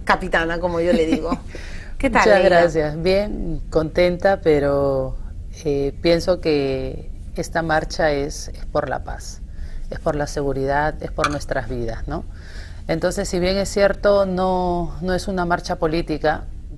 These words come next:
Speaker 2: pues varios de estos días, pues, me he tenido que enfrentar a, a personas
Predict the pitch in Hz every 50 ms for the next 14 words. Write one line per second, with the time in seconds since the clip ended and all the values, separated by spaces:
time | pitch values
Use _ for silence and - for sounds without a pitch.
0 | - - - 151 147 143 143 139 139 139 131 - 143 147 160 170 175 170 165 170
1 | 165 - - 165 160 165 156 165 165 - - 131 143 143 - - - - - -
2 | - - - - - - 156 165 165 - 160 165 165 160 - 147 147 139 - 143
3 | 139 139 131 139 143 143 135 127 123 120 - - - - - - - - - 165
4 | 147 - 143 139 - - - 156 151 147 139 135 139 - - - - -